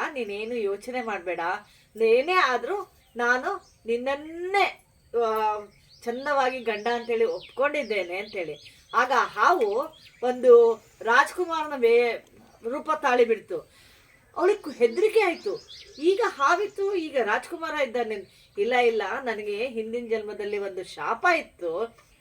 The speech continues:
ಅದೇನಂತ ಹೇಳಿದ್ರೆ, ನಾನು ಯಾವುದೋ ಒಬ್ಬ ಮುನಿಗೆ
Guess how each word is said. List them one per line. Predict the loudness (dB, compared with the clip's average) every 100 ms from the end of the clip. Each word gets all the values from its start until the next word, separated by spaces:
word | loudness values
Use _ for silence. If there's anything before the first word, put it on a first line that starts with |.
| -8
ಅದೇನಂತ | 2 4 4 2 -8
ಹೇಳಿದ್ರೆ, | -8 -6 -6 -8 -6 -6
ನಾನು | -4 -4 -4
ಯಾವುದೋ | -4 0 0
ಒಬ್ಬ | 0 -4
ಮುನಿಗೆ | -6 -6 -6 -4 -8 -10 -20